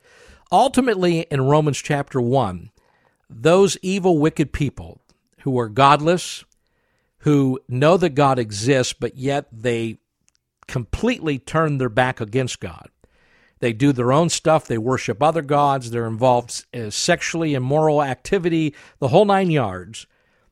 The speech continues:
These are people that God makes clear time and time again will never enter into his presence, but will experience his what? His wrath.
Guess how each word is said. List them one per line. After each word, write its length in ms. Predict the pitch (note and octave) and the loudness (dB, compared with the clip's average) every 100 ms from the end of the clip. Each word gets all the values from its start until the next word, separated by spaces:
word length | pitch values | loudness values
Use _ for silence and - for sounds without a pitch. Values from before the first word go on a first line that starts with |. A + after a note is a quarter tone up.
| _ | _
These 380 | G#2 A#2 E3 E3+ | -6 -2 -2 0
are 80 | G#3 | -2
people 640 | - C3+ - A#2 B2 B2+ _ _ _ - | -2 -4 -2 -2 -2 -6 _ _ _ -6
that 100 | A2+ | -2
God 320 | B2+ C#3 D3+ | 2 2 2
makes 260 | C#3 C3+ - | -2 -4 -8
clear 400 | - D3 C#3 B2+ | -4 -2 0 -4
time 420 | - C#3+ D3 E3 | -6 -4 -4 -4
and 140 | D3+ | -6
time 300 | - D3 C3+ | -4 -4 -2
again 480 | B2 A#2+ A#2 D#2 - _ _ _ _ _ | -4 -4 -4 -6 -16 _ _ _ _ _
will 160 | B2+ A2 | -2 0
never 460 | A#2+ C#3 D#3 E3 - | 0 2 2 -2 -2
enter 300 | D#3 C#3+ B2 | -2 -2 -2
into 480 | A2 D#3+ D3+ - B2+ | -4 -4 -4 -2 -2
his 200 | B2 - | -2 -6
presence, 560 | - D3 B2 A2 G#2+ | -2 0 0 -4 -10
but 240 | - B2+ B2 | -6 -6 -4
will 400 | B2 B2 B2 A#2+ _ _ | -2 0 0 -2 _ _
experience 880 | C3 - - - G#3+ E3 A2+ A#2 - | -10 -6 -8 -6 -4 -2 -2 -4 -4
his 200 | C#3 A#2+ | -4 -4
what? 340 | C#3 F3+ G2+ - _ _ _ _ _ _ | -4 -6 -8 -18 _ _ _ _ _ _
His 300 | C#3 G2+ F#2+ | -4 -4 -2
wrath. 500 | A#2 F#2 - - | -2 -4 -12 -20